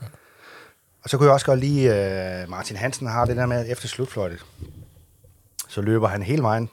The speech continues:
Speaker 2: ned fra mål op og hopper op på Aron Thrandarson i begejstring, ikke?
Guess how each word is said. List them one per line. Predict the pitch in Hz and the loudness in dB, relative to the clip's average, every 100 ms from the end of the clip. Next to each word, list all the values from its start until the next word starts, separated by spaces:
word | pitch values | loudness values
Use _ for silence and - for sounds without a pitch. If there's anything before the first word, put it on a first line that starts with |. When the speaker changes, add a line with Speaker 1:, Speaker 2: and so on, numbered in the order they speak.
| - | -8
Speaker 2:
ned | 123 | -8
fra | 123 | -6
mål | 101 107 110 | -6 -4 -4
op | 127 120 - _ | -4 -4 -6 _
og | - 101 92 - _ _ | -6 -4 -4 -8 _ _
hopper | 101 98 | -4 0
op | 110 | -2
på | - | -2
Aron | 101 98 95 98 92 - | 0 0 0 -2 -8 -8
Thrandarson | 107 117 127 - 85 - - - - - - - _ | -4 -2 -4 -6 -12 -12 -12 -12 -14 -20 -20 -20 _
i | 107 | -10
begejstring, | 101 101 110 101 95 | 0 0 0 -2 -8
ikke? | 110 | -10